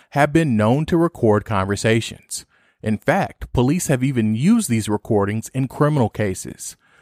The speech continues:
For example, in a twenty seventeen murder case in Arkansas, Bennett County, Arkansas prosecuting attorney Nathan Smith demanded any records from the Amazon Echo device that was in the defendant's home.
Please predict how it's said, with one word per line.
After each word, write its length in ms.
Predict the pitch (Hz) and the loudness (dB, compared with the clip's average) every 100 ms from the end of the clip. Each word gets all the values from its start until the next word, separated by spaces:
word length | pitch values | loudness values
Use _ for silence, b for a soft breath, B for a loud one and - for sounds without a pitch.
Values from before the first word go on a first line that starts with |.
| _ _ | _ _
For 220 | - 123 | 0 2
example, 600 | 117 113 123 120 101 - - _ _ _ | 2 0 0 0 -2 -4 -10 _ _ _
in 100 | 131 | -2
a 120 | 113 | -2
twenty 400 | - - 170 180 | -4 0 0 0
seventeen 720 | - 151 151 - 135 120 110 | 2 0 0 -4 -2 0 2
murder 280 | 107 156 160 | 2 2 2
case 360 | - 110 98 104 | 0 -4 -4 -2
in 100 | 107 | 0
Arkansas, 600 | 131 123 101 - 87 92 b b b b | 0 -2 -6 -4 -4 -4 b b b b
Bennett 400 | 113 143 185 - | 0 2 2 -2
County, 380 | - 139 143 147 - | -2 0 0 -2 0
Arkansas 500 | 120 143 135 135 131 | 0 0 0 2 2
prosecuting 680 | - 113 120 120 135 127 139 | 2 0 0 -2 0 2 0
attorney 500 | 139 110 92 95 95 | -2 -4 -4 -6 -8
Nathan 420 | 113 123 151 165 | -2 0 2 2
Smith 400 | 165 - 104 95 | 0 -2 -4 -2
demanded 640 | 117 113 123 139 131 113 - b b b b _ | -2 0 2 2 0 -4 -6 b b b b _
any 240 | 170 208 233 | 2 4 4
records 460 | 123 104 - 104 | 4 2 0 -4
from 180 | - 127 | 0 0
the 180 | 117 - | 0 0
Amazon 540 | 131 156 147 147 147 - _ _ - | 0 0 2 2 2 -4 _ _ -2
Echo 300 | 160 - 117 | 0 2 2
device 480 | 107 98 90 92 - | 2 0 -2 -4 -4
that 160 | 104 | -2
was 140 | 107 - | -2 -4
in 120 | 127 | -2
the 100 | 127 | -2
defendant's 680 | 127 135 110 101 95 - - | -4 -6 -4 -4 -6 -8 -4
home. 440 | 113 107 95 107 | -2 -2 -4 -12